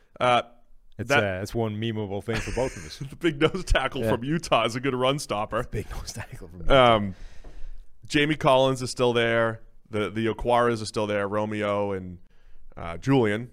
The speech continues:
Speaker 2: Hmm.
Speaker 1: last year's rookie, another guy they need a, a second, you know, early third rounder, right? They, they need a, a second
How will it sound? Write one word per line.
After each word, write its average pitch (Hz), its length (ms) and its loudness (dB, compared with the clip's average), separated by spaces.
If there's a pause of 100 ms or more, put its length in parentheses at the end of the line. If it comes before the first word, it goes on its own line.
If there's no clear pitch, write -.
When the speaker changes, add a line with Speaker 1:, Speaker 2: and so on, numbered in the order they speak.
(100)
Speaker 2:
Hmm. 135 200 -6
Speaker 1:
last 104 220 -2
year's 101 160 -6
rookie, 95 220 -6
another 101 240 -4
guy 101 160 -2
they 101 100 -6
need 98 160 -8
a, 95 260 -6
a 95 40 -10
second, 101 320 -8 (180)
you 87 80 -12
know, 80 120 -10 (160)
early 110 220 -2
third 101 200 -6
rounder, 98 280 -8
right? 95 200 -6
They, 98 200 -12
they 101 120 -8
need 98 180 -8
a, 92 220 -10
a 98 40 -12
second 101 380 -10